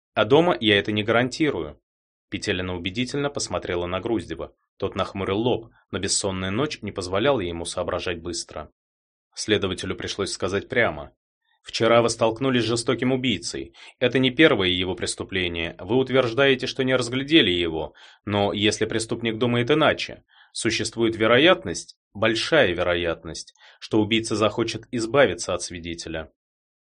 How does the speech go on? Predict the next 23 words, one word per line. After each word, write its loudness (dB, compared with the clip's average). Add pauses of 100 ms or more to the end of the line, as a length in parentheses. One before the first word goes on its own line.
(160)
«Избавиться?» 0 (340)
пролепетал -4
Груздев. -8 (300)
Такая 4
мысль -2
его 0
посетила -6
впервые. -6 (560)
«Так 2
бывает, 2 (240)
и, -4
к -8
сожалению, 2
нередко», 0 (260)
усилила -2
давление 0
Петелина -2
и -8
тут -8
же -4
бросила -2
спасательный -2
круг. -10